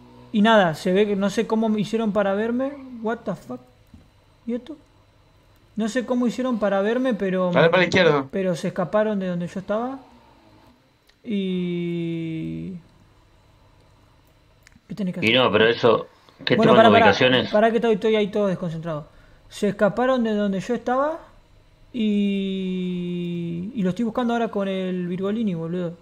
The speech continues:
Speaker 1: Pero pensé que estabas vos con ellos. No sabía que estaba,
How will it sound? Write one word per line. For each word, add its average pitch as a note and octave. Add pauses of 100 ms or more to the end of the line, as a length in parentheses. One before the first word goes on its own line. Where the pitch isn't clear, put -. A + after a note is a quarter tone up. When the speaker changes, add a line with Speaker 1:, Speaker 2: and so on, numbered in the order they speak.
(120)
Speaker 1:
Pero F3+
pensé F#3
que A#3
estabas A#3
vos A#3+
con A#3+
ellos. F3 (380)
No G3+
sabía G#3+
que E3+
estaba, E3